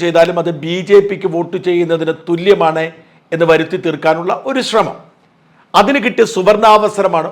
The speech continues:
വാസ്തവത്തിൽ ഇപ്പോൾ ലഭിച്ചിരിക്കുന്ന പത്മജയുടെ ബി ജെ പി പ്രവേശനം. തെരഞ്ഞെടുപ്പിൻ്റെ തൊട്ടു സമയത്ത് അതിൻ്റെ പ്രചരണം ആരംഭിക്കുമ്പോൾ, പോസ്റ്ററുകൾ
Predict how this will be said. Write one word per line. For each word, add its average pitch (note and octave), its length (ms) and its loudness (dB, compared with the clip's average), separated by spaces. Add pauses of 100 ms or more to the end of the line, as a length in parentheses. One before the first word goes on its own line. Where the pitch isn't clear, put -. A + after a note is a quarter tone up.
(120)
വാസ്തവത്തിൽ D3+ 420 -4 (540)
ഇപ്പോൾ D#3+ 220 4 (380)
ലഭിച്ചിരിക്കുന്ന C#3+ 760 -4 (520)
പത്മജയുടെ D#3+ 720 -2 (140)
ബി C#3+ 160 -2
ജെ C#3+ 140 0
പി C3 60 -8 (100)
പ്രവേശനം. G#2+ 420 -14 (100)
തെരഞ്ഞെടുപ്പിൻ്റെ D3+ 580 -2 (260)
തൊട്ടു - 420 -2
സമയത്ത് C#3+ 460 -2 (640)
അതിൻ്റെ D#3+ 300 2
പ്രചരണം D#3+ 440 2
ആരംഭിക്കുമ്പോൾ, D#3 580 0 (440)
പോസ്റ്ററുകൾ F3 500 2